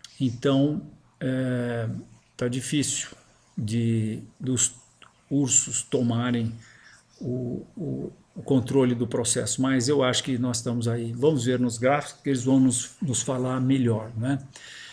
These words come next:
Então, isso tudo pra dizer que eu sou da Enfoque e também da Constop. A Constop, em parceria com a Enfoque, tem essa ferramenta no Terminal Enfoque,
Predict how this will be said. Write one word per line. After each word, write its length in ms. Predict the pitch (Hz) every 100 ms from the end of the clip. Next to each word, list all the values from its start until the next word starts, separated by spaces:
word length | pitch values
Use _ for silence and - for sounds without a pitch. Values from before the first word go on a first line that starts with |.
| - -
Então, 360 | 165 175 - -
isso 220 | 170 -
tudo 160 | 180 180
pra 100 | 165
dizer 200 | 135 156
que 100 | 165
eu 60 |
sou 180 | - 143
da 100 | 165
Enfoque 400 | 160 151 151 - 214
e 80 |
também 320 | - 143 131 135
da 100 | 139
Constop. 560 | 143 - - 139 139
A 20 |
Constop, 480 | - 135 - 135 131
em 120 | 165
parceria 520 | 165 135 - 127 123 127
com 140 | 135
a 60 | 135
Enfoque, 400 | - 143 147 - - - - - - _
tem 260 | - 156 123
essa 200 | 135 151
ferramenta 720 | - 160 147 135 156 151 120
no 140 | 117 113
Terminal 420 | 123 117 117 123
Enfoque, 500 | 151 135 147 160